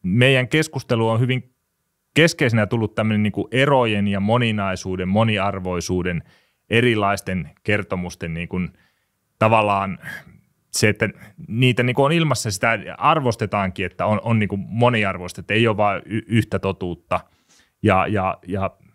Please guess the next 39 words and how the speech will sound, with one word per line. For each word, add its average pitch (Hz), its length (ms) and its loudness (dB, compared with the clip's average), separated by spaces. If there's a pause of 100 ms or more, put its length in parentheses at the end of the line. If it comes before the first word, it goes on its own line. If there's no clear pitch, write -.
(140)
nähdään, 113 400 2
että 98 160 -4
ne 101 80 4
on 98 60 0
tietyllä 107 260 -2
tapaa 95 200 -2
yhteensovittamattomia, 101 1300 0
mutta 90 260 -6
kuitenkin 90 580 -2 (400)
halutaan 95 460 2
niitä 85 200 -6
pitää 90 300 -4 (120)
kiinni. 90 340 0
Ja, 82 160 -6
ja 92 140 -4
tää 101 280 0 (460)
postmoderni 120 520 2
aika 131 380 0
ehkä 110 260 -6 (180)
luonnehtii 113 580 2
sitten 95 260 -8
tämmönen 95 500 2 (340)
pienten 113 420 4
kertomusten – 82 800 -6 (420)
mikronarratiivien, 87 1120 0
kielipelien 92 720 -2
runsaus, 90 440 -6
että - 100 -10
kaikilla 110 440 0
on 92 80 -4
vähän, 92 360 -6
yksi 107 220 -8
ottaa 90 240 -6
sieltä 87 340 -4
tätä 82 260 -8
ja 78 100 -4
tuolta 82 300 -6
tätä, 76 360 -10
ja 73 180 -6